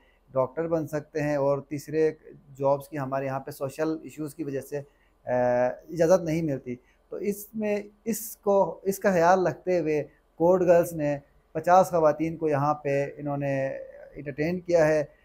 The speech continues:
उन्होंने प-, पचास ख़वातीन को ट्रेन करने का जो है ना वो टास्क लिया। देखिए अंजुम साहब, ऐस-, ऐसा है कि जिस तरह हमारे यहाँ पे,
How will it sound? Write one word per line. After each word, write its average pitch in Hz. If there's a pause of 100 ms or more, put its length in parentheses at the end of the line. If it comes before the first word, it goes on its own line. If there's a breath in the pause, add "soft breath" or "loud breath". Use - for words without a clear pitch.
(240)
उन्होंने 156
प-, 151
पचास 165
ख़वातीन 147
को 160
ट्रेन 147
करने 139
का 139
जो 127
है 123
ना 117 (120)
वो 117 (140)
टास्क 127
लिया। 113
देखिए 170
अंजुम 170
साहब, 180
ऐस-, 156
ऐसा 165
है 175
कि 160 (120)
जिस 165
तरह 160
हमारे 143
यहाँ 139
पे, 143